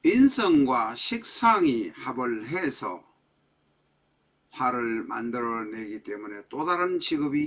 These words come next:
있을 수 있습니다. 이것은 다시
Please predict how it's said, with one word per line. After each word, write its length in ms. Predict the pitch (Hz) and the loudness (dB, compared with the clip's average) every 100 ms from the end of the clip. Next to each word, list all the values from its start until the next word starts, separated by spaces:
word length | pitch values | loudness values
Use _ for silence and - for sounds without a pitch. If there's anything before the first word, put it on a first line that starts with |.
| 123 | -4
있을 320 | 120 117 113 | -8 -8 -8
수 180 | - 147 | -8 -8
있습니다. 440 | - 98 98 98 | -8 -8 -10 -8
이것은 420 | 131 170 180 185 - _ _ _ _ _ | -4 -4 -4 -8 -12 _ _ _ _ _
다시 540 | - 202 - 143 - | 2 4 4 0 -4